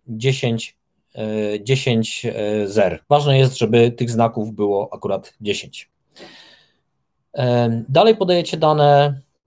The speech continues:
kontaktowe organizacji, takie wszystkie podstawowe, tak jak organizacja jest zarejestrowana,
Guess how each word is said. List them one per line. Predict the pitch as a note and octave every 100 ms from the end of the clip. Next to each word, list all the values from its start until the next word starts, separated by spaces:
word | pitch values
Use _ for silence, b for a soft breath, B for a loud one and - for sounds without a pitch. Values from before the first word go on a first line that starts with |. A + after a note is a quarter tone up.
| _
kontaktowe | - F3+ C#3 C#3 B2+
organizacji, | B2+ B2 C3 B2+ B2 - A2+
takie | G#2+ - A2
wszystkie | A#2+ - G#2+
podstawowe, | A2 - A2 B2 C3+ C#3+ D3+ D3 _ _ _ _ _ _ _ _ _ _ - -
tak | B2
jak | B2+
organizacja | A#2 A2 A2 A2+ B2 B2
jest | A2 G#2+
zarejestrowana, | A#2 A#2 A2 G#2 A2 A#2+ C#3+ F3+